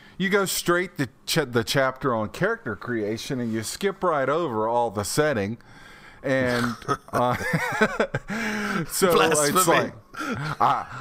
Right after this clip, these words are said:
Speaker 1: I will just make my character and I'll place him in my own little world and start playing. But if you do that, you're missing really good stuff, uh, in the settings chapter, which, man,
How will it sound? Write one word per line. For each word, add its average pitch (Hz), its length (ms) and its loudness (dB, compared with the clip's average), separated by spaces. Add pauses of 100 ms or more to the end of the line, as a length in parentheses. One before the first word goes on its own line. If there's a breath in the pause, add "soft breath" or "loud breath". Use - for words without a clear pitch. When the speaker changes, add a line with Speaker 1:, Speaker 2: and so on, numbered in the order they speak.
Speaker 1:
I 156 160 6
will 165 160 2
just 131 300 -2
make 175 260 0
my 190 140 2
character 151 500 0
and 123 100 2
I'll 104 120 2
place 143 400 0
him 131 160 0
in 113 80 0
my 110 160 2
own 143 260 2
little 151 220 0
world 117 420 2
and 107 100 -2
start 104 380 -2
playing. 98 540 -2
But 131 360 2 (460 loud breath)
if 160 220 0
you 254 140 0
do 226 300 0
that, 107 420 0 (340)
you're 151 240 -4
missing 160 520 -2
really 180 300 0
good 139 300 -2
stuff, 151 840 -2 (240)
uh, 120 460 0
in 135 180 -2
the 123 160 -2
settings 214 580 -2
chapter, 90 520 -4
which, - 480 -6 (960 loud breath)
man, 135 420 0